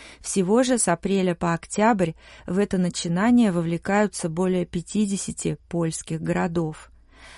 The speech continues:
В столице участники марша в защиту жизни прошествовали из церкви Святой Александры к Сейму, к офису премьер-министра.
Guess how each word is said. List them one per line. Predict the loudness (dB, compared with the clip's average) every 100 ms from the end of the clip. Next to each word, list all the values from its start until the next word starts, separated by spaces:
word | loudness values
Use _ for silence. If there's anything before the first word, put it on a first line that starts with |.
| -18
В | -10
столице | -2 2 4 2 0 2
участники | 2 2 0 2 0 0 2
марша | 4 2 0 -2
в |
защиту | 0 0 0 0 0
жизни | 2 4 4 4
прошествовали | 2 0 0 0 -2 -4 -2
из | -2
церкви | -2 0 0 0 -4
Святой | -4 -4 -2 0 0
Александры | 0 -2 -2 2 4 4 2 -2 -14 -20 -16
к |
Сейму, | -10 -2 4 6 6 4 2
к | 0
офису | -2 -2 -4 -4
премьер-министра. | -4 -2 -2 0 0 2 4 4 2 0 -2 -2